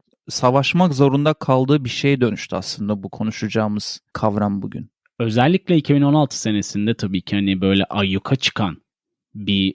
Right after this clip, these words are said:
Speaker 2: olgudan bahsedeceğiz sevgili dinleyene. Yani neyden bahsedeceğiz? Bir seçimi nasıl manipüle edersin, nasıl olayı başka yerlere çekersin, kısacası nasıl hacklersin?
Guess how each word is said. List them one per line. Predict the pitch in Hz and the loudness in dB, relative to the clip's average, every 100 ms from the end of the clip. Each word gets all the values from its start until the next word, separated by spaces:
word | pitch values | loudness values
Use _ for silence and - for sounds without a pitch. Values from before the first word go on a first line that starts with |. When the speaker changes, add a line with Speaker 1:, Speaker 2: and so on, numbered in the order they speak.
| - | -2
Speaker 2:
olgudan | 120 107 104 117 123 107 | -2 0 2 2 4 2
bahsedeceğiz | 92 - 80 82 | 0 -4 -8 -6
sevgili | - 87 85 85 | -6 -6 -4 -6
dinleyene. | 80 80 80 85 123 214 269 _ _ _ - | -6 -6 -6 -4 -2 -4 -6 _ _ _ -8
Yani | 120 127 160 | -4 -2 0
neyden | 202 170 110 | 0 0 0
bahsedeceğiz? | 101 - 92 107 208 226 - _ - | -2 -4 -6 -2 0 -2 -8 _ 0
Bir | 233 | 0
seçimi | 190 - 135 - 110 175 214 - | 2 0 0 0 2 2 0 -4
nasıl | 165 190 - 165 | 0 0 2 2
manipüle | 143 131 123 110 117 | 2 2 0 -2 -2
edersin, | 95 90 87 - 151 156 | 0 -4 -4 -4 -2 2
nasıl | 147 - 113 120 - _ - | 0 0 -2 -4 -10 _ -4
olayı | 117 107 104 104 | 0 0 0 0
başka | 101 - 165 | 0 0 0
yerlere | 110 90 87 | 0 -2 -4
çekersin, | - 92 - 82 - 156 180 214 _ _ _ - | -6 -8 -8 -12 -8 -6 -6 -8 _ _ _ -4
kısacası | 185 180 117 101 - 151 190 - _ | 0 2 0 -2 -2 -2 -4 -10 _
nasıl | 101 98 147 | -6 -6 -8
hacklersin? | 147 131 - 113 104 - - 147 | -6 -6 -4 -4 -4 -4 -8 -10